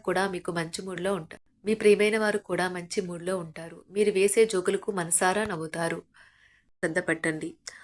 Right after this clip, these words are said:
ఏదే ఏమైనప్పటికీ సమయాన్ని సరిగ్గా వినియోగించుకోవాలి. కానీ మీరు ఈరోజు సమయాన్ని వృధా చేస్తారు. దీని ఫలితంగా మీ మూడ్ పాడవుతుంది. మీ వైవాహిక జీవితంలో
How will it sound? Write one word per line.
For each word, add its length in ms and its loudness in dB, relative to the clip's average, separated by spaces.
ఏదే 360 8
ఏమైనప్పటికీ 760 2
సమయాన్ని 520 2
సరిగ్గా 340 4
వినియోగించుకోవాలి. 1040 -2
కానీ 220 4
మీరు 320 8
ఈరోజు 340 6
సమయాన్ని 440 2
వృధా 240 2
చేస్తారు. 580 -2
దీని 180 4
ఫలితంగా 540 6
మీ 160 4
మూడ్ 320 2
పాడవుతుంది. 680 0
మీ 160 4
వైవాహిక 640 6
జీవితంలో 480 2